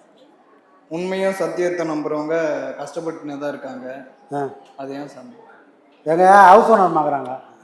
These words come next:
Speaker 2: அந்த மாதிரி என்ன பண்ணுவாங்க? போய் கடையை திறப்பா. அப்பதான் கடையை, அம்மா, அந்த பக்கத்துல ஒரு அம்மா செத்து போட்டாங்கப்பா, இது இங்கே ஒரு ஆள் செத்து போட்டாங்க, இதே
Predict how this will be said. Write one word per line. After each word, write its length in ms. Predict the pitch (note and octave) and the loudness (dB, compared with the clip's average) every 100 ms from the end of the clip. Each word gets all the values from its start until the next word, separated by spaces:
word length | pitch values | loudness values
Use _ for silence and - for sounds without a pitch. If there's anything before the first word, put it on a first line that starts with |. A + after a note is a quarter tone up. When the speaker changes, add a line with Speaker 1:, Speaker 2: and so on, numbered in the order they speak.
| - E3 - - _ _ _ C#3 - B2 - _ _ _ _ _ _ _ _ | -12 -10 -10 -14 _ _ _ -20 -20 -20 -20 _ _ _ _ _ _ _ _
Speaker 2:
அந்த 120 | F3+ A3 | -2 4
மாதிரி 140 | A3+ | 6
என்ன 100 | A3+ G#3+ | 6 6
பண்ணுவாங்க? 320 | A3 A3+ G#3 F3 - - - - _ _ _ _ - - - _ _ _ - | 6 8 8 8 4 -6 -14 -20 _ _ _ _ -20 -20 -20 _ _ _ 4
போய் 240 | B3 C4 G#3+ | 6 8 10
கடையை 240 | B3 C#4 | 10 12
திறப்பா. 320 | B3 A#3+ A#3 | 10 10 10
அப்பதான் 340 | G#3 G#3 F#3+ E3 - - - _ _ - | 8 8 6 6 -2 -12 -20 _ _ 4
கடையை, 260 | B3 C4 G#3+ A#3+ | 8 8 6 4
அம்மா, 160 | B3 G3 D#3+ - - - _ - | 8 8 6 -2 -14 -20 _ -14
அந்த 120 | G#3 G3+ | -12 -2
பக்கத்துல 360 | A#3+ D4+ C4+ A3+ | 4 8 8 8
ஒரு 100 | G#3 G3+ | 8 8
அம்மா 120 | A3 G3+ | 6 2
செத்து 160 | G#3 | 0
போட்டாங்கப்பா, 400 | G3+ F3 D#3 C#3+ C3+ - _ _ _ - - - _ _ G3+ | 2 2 2 -6 -10 -18 _ _ _ -20 -20 -20 _ _ 2
இது 100 | A#3+ | 4
இங்கே 140 | B3 C4 | 8 10
ஒரு 100 | B3+ B3 | 12 12
ஆள் 140 | B3 | 10
செத்து 140 | A#3 A3 | 6 4
போட்டாங்க, 300 | G#3 G3 | 4 6
இதே 100 | A3 | 10